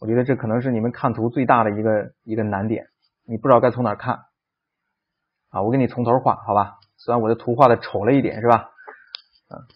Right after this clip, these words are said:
但你能懂意思就可以啊。来，先说一个构造函数，然后我，我拗一下，是不是就能得到一个实例对象，是吧？然后接下来呢，来，注意看啊，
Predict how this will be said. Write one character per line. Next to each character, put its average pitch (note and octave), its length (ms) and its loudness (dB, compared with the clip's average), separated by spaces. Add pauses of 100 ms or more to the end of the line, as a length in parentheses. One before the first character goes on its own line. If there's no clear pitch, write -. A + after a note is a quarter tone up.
(300)
但 G#2+ 180 -6
你 G2+ 40 -6
能 B2+ 180 -2
懂 G#2+ 160 2
意 D#3 100 0
思 A2 140 -8
就 F#2+ 100 -6
可 - 160 -12
以 - 80 -12
啊。 G#2 180 -20 (880)
来， A#2 200 2
先 D3 180 0
说 C#3+ 160 2
一 C3+ 40 6
个 B2+ 60 4
构 B2 140 0
造 A2+ 100 6
函 G2+ 200 -4
数， G#2 180 -10 (140)
然 A2 160 -2
后 B2 360 2
我， A#2 240 -4
我 B2+ 120 0
拗 F3 240 4
一 - 20 2
下， A#2+ 140 0
是 B2+ 80 -4
不 A#2+ 80 -4
是 B2 40 0
就 A#2+ 60 -2
能 A#2 80 -2
得 A2 120 -2
到 A2 120 2
一 A2 60 -2
个 G#2 80 -4
实 - 160 -12
例 G#2 80 -6
对 G2+ 100 -6
象， G2+ 220 -12 (460)
是 - 100 -10
吧？ G#2+ 180 0 (560)
然 B2+ 180 2
后 E3+ 80 4
接 E3 160 2
下 E3 120 4
来 B2 120 2
呢， C3+ 200 -2 (680)
来， A2 160 -14
注 A2+ 100 -6
意 G#2+ 40 -4
看 G#2 180 -4
啊， G#2 220 -8